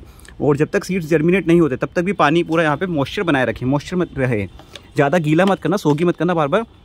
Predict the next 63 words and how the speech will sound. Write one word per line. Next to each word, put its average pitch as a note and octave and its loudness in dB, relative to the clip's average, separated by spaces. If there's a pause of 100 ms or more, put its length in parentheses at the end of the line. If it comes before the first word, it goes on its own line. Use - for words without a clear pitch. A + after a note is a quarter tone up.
(640)
सिर्फ G3 -4
मॉइस्चर E3 0
बना E3+ 2
रहे। F#3+ 0
अभी D#3 -2
जैसे E3 -4
मैं E3+ 2
एक D3+ 0
बार E3+ 2
वापस D#3+ -2
डाल C#3 0
दूंगा, D3 -2 (140)
पहले C#3+ 0
भी E3+ -2
मैंने E3+ 2
एक C#3+ -2
बार D#3+ 0
डाल C3 2
दिया C3+ -6
था D#3+ -2
सीड्स C#3+ -6
लगाने C3 -4
से D3 -6
पहले, C#3 -6 (180)
तो D#3 0
अच्छे F3+ -4
से E3+ -2
मैं F3+ 2
एक D#3+ -4
बार E3+ 2 (160)
डीप D#3 -2
वाटरिंग C#3+ 0
कर D3+ 0
दूंगा D3+ -2
इसमें, F3 -4
क्योंकि - -10
जब E3 0
भी G3 -6
फर्स्ट F3 -2
टाइम F#3 0
सीड्स F3+ -8
लगाएं F#3 -2
तो G3+ -2
अच्छे - -8
से F3 -6
डीप D3 -2
वाटरिंग D3 -2
करें। F#3+ 0 (500)
उसके F3+ -2
बाद F3+ 2
देखें F3 0
कि F#3 -2
अभी E3+ 0
यहाँ D#3 0
पे G3+ -2
जब D3 -2
भी F3 -4
सूखने D3+ -2
लगे F3+ 2
तब D#3+ -2
कर A#2+ -2
दें G2+ -6
ये F#2 -6